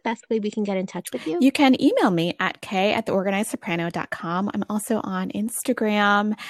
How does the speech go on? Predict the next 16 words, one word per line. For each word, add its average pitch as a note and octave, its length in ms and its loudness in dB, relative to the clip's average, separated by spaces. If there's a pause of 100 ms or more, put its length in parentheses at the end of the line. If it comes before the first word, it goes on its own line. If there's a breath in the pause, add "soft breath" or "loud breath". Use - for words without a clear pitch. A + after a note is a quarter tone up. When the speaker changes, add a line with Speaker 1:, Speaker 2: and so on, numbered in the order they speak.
(180 loud breath)
Speaker 2:
and A3 120 4
on G#3 160 2
Twitter, G3+ 520 4
so - 160 -6
you F#3 80 0
can F#3+ 340 -4
slide G3+ 520 0
up F#3+ 320 -2
in F#3+ 120 -2
my F3+ 140 -2
D F#3 240 -2
Ms F3 460 -2
if - 180 -6
you F3 80 0
<laughs> - 80 -10
prefer. B3+ 760 4